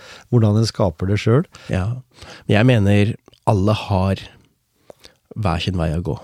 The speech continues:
Speaker 1: Mm.
Speaker 2: Ingen har, ingen, du kan ikke følge oppskriften til noen andre.
Speaker 1: Nei.
Speaker 2: Men det handler om hvilke spor du legger fra deg på veien.
Speaker 1: Mm.
Speaker 2: Og det er de sporene jeg liker å tenke på.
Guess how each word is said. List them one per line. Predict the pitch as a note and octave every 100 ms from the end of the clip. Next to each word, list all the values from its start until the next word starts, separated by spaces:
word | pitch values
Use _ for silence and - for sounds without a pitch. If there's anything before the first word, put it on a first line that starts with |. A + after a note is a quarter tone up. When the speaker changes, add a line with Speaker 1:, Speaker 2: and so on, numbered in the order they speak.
| -
Speaker 1:
Mm. | A2 D2 D#2+
Speaker 2:
Ingen | - G2+ F#2+ G2
har, | F2+ F2+ F2+ - - -
ingen, | A#2+ G2+ G2+
du | G2+
kan | A2+ G#2+
ikke | A2+
følge | - G#2
oppskriften | - - - E2+ - F2
til | F#2
noen | F#2+ F#2+
andre. | F2+ E2 F#2 - -
Speaker 1:
Nei. | F#2+ D2+ - _ -
Speaker 2:
Men | - G#2
det | G#2+
handler | C3+ A#2 F#2 F#2+ G2
om | - G2+ G2 G2+ - - _ _ _
hvilke | B2 A2 F2 -
spor | - - G2 F#2
du | G2+ G2+
legger | F#2+ F2 G2
fra | G2+ E2
deg | D#2 E2
på | F2+
veien. | E2+ E2 F2+ G#2+ _
Speaker 1:
Mm. | G#2 E2
Speaker 2:
Og | D2
det | G#2+
er | G2+
de | G#2+
sporene | - - G#2 F2+ F#2 G2+ G2+
jeg | F#2+ F2+
liker | F2 - F2+
å |
tenke | G2+ E2+ -
på. | -